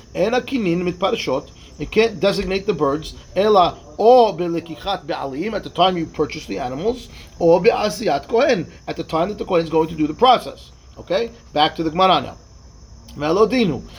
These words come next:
Uma b'makom shelo kidesh hagoral, kidesh Hashem. By the birds where the goral won't, that won't work. Nevertheless, if I declare them, it does work.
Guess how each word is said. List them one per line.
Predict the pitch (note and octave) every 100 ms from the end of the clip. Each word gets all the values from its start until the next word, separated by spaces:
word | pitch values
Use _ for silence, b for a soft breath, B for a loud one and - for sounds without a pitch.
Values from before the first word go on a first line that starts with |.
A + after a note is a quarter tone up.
| B
Uma | F3+ G#3+ A#3 A#3 A3+
b'makom | E3 E3+ D#3+ E3 D#3
shelo | - E3+ E3+ E3
kidesh | E3+ C3 E3+ -
hagoral, | E3 D3+ D#3+ E3 E3+ E3+ E3 B B
kidesh | - F3+ D#3+ E3 -
Hashem. | E3 - G3+ A3+ E3+ E3+ E3 E3+ - B -
By | G#3+
the | A3
birds | G#3 A3+ A3+ E3
where | E3+
the | D#3
goral | E3+ E3+ E3+
won't, | E3+ E3+
that | F3+ -
won't | F3 F3 F3
work. | A3+ G3 A3+
Nevertheless, | A3+ G#3+ A3+ G#3+
if | F3
I | E3
declare | D#3+ - A3 A#3+
them, | F#3 E3 E3 E3
it | D3
does | A3 F3+
work. | D#3+ E3